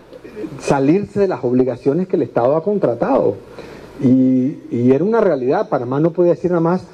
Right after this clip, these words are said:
"Bueno, ya que se ven sus radares". No, Panamá tenía una obligación, tenía cláusulas de arbitraje, podía, estaba expuesto a ser llevado a arbitrajes internacionales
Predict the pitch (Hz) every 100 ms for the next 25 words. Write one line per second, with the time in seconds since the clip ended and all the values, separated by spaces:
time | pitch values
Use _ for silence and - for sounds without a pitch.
0 | - - 185 185 185 165 185 180 151 135
1 | 185 165 131 196 302 143 101 - - -
2 | 123 135 165 196 208 214 170 139 135 120
3 | 175 185 254 - - - 127 151 165 170
4 | 147 151 143 127 120 143 185 226 226 -
5 | - - - 120 120 143 180 - 139 131
6 | 139 135 - 147 180 185 196 - 151 165
7 | 147 160 175 131 120 120 131 139 180 180
8 | 139 139 113 120 127 180